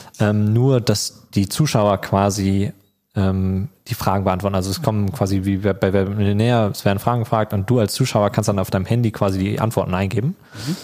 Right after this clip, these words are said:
Speaker 1: Also es ist so ein, so eine Art Mischung aus einem Game eigentlich und einem Video.
Speaker 2: Also live alle zum gleichen Zeitpunkt machen das?
Speaker 1: Genau.
Speaker 2: Mhm.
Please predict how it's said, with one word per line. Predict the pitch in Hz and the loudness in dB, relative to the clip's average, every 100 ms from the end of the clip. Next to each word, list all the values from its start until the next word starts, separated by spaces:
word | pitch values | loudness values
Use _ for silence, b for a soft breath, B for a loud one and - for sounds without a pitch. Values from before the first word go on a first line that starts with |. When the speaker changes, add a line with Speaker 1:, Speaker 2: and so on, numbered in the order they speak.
| B | B
Speaker 1:
Also | - 104 | -2 -2
es | |
ist | - | 2
so | 117 | 2
ein, | 113 107 | 2 2
so | 107 | 0
eine | 107 | 2
Art | 104 - - - | 0 -2 -6 0
Mischung | 123 - | 2 2
aus | 107 98 | 0 0
einem | 98 | 0
Game | 95 101 123 120 | 2 2 2 2
eigentlich | 98 104 95 | 0 0 -2
und | 98 | -2
einem | 95 92 | -2 -2
Video. | 110 110 117 185 - - | -2 0 0 -2 -6 -2
Speaker 2:
Also | 127 | 0
live | 117 117 135 - | 2 4 2 2
alle | 135 123 | 2 2
zum | - 117 | 2 4
gleichen | 113 110 | 4 2
Zeitpunkt | 107 101 - 82 | 0 0 0 -4
machen | 98 92 | -2 -2
das? | 90 87 - _ - | -2 -6 -10 _ -4
Speaker 1:
Genau. | 135 95 110 - 113 | 0 0 -4 -12 -6
Speaker 2:
Mhm. | 185 | -6